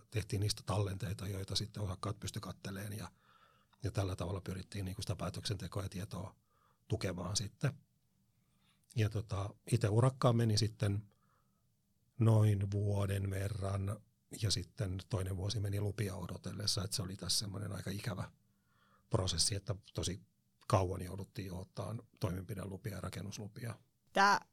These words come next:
Speaker 2: ei, ei kuulosta mun korvaan ihan sellaiselta niin kuin, ö, keskimääräiseltä, ö,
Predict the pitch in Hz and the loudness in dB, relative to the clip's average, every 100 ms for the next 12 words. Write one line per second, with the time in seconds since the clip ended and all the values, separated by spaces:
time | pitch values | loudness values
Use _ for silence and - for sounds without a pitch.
0 | _ _ _ - 196 - 240 262 262 220 | _ _ _ 4 4 8 8 8 8 8
1 | - 202 226 302 285 208 185 170 160 160 | 8 8 8 8 8 6 6 8 6 6
2 | - 180 170 170 156 151 156 147 147 147 | 2 6 6 6 2 2 0 2 0 2
3 | 147 151 147 170 151 - - 196 190 - | 0 0 0 0 -2 -2 6 8 8 4
4 | 156 151 156 160 147 147 156 - - - | 4 4 4 2 0 2 0 0 -6 -6
5 | - - | -6 -12